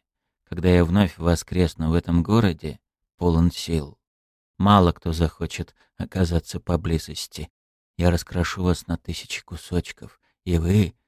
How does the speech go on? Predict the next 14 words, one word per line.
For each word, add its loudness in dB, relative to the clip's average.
при -6
всём -4
своём 2
желании, 4
не -4
сможете -6
выйти -4
из -2
игры, -4
чтобы -14
сбежать -6
от -16
этой -14
боли». -10